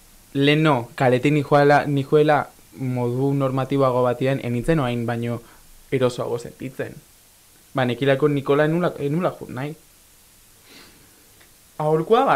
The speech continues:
pizke-, da pixkat hormonen berdina, osea, bakotxak prozesu ber-, em,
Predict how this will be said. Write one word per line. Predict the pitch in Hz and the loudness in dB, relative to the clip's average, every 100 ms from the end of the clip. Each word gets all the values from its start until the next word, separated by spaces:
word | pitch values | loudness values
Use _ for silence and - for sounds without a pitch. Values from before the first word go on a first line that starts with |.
| 131 | 0
pizke-, | 151 - - | -4 -10 -2
da | 160 - | 0 0
pixkat | 254 254 208 | -2 -4 -2
hormonen | 170 214 196 | -2 -4 -4
berdina, | 127 131 143 131 | -4 -6 -4 -4
osea, | 131 135 | -4 -2
bakotxak | 135 151 208 208 | -2 -4 -8 -8
prozesu | 202 196 190 | -10 -8 -6
ber-, | 185 180 | -4 -4
em, | 180 175 175 175 175 | -2 -2 -4 -6 -8